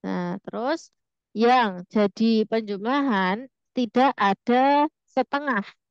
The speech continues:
dan dua di depan sudut. Oke? Jadi kalau sayang plus sayang berarti dia semakin cinta. Kalau cinta murni tadi apa rumusnya? Sayang plus min sayang. Kalau cintaan, cinta-cinta. Selingkuh saja, cinta min cinta. Gitu.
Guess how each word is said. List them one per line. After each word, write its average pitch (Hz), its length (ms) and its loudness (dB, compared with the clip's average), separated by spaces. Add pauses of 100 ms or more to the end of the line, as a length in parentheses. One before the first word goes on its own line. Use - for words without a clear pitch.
dan 214 140 2 (100)
dua 240 320 2
di - 160 -18
depan 214 320 -2 (320)
sudut. 214 480 -6 (400)
Oke? 214 460 2 (960)
Jadi 208 160 4
kalau 226 240 6
sayang 208 320 2
plus 202 160 -6
sayang 277 240 2
berarti 233 320 -2
dia 247 160 2
semakin 220 320 -8
cinta. 190 640 -8
Kalau 220 160 -6
cinta 220 240 -2
murni 226 560 -2
tadi 302 240 0
apa 294 160 -6
rumusnya? 254 480 -6
Sayang 196 320 -6
plus 220 240 -16
min 220 160 -12
sayang. 233 480 0 (160)
Kalau - 160 -20
cintaan, 214 480 0 (680)
cinta-cinta. 240 760 -2 (400)
Selingkuh 202 240 -4
saja, 240 480 0
cinta 190 240 -10
min 233 160 -8
cinta. 202 480 -10
Gitu. - 160 -12